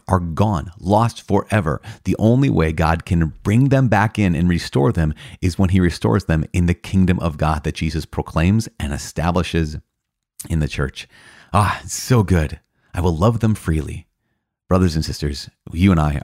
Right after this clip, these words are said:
are often faithless, and yet God says, "Turn to me.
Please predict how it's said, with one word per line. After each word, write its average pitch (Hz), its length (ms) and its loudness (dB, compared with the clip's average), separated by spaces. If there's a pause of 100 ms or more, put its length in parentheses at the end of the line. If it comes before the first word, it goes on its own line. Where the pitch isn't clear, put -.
are 73 420 -2
often 85 300 0
faithless, - 680 -8
and 76 180 -6
yet 76 280 -8
God 78 400 -6 (120)
says, - 500 -8 (300)
"Turn 92 220 4
to 85 80 2
me. 76 260 -10